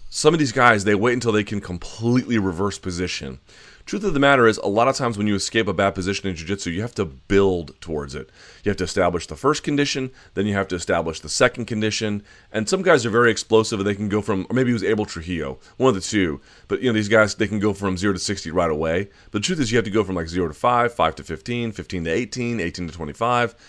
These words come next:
and just slowly kind of build that way. Uh, and then he gets with this, like, this power,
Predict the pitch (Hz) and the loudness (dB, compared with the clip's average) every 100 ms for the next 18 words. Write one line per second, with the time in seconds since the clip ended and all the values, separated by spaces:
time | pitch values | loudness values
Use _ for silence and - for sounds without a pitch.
0 | - - 92 98 - 107 117 120 123 120 | -16 -6 -4 -2 -2 0 4 6 4 2
1 | 107 117 110 104 85 76 92 90 76 58 | 0 0 0 0 -2 0 2 2 -2 -6
2 | 65 53 - _ _ _ _ _ _ _ | -8 -10 -14 _ _ _ _ _ _ _
3 | _ _ _ _ _ _ _ _ _ _ | _ _ _ _ _ _ _ _ _ _
4 | 90 87 71 104 147 151 143 110 107 87 | -2 0 2 2 2 4 2 0 -4 -4
5 | 92 90 - - 95 98 98 95 92 | -4 -2 4 8 8 8 8 8 6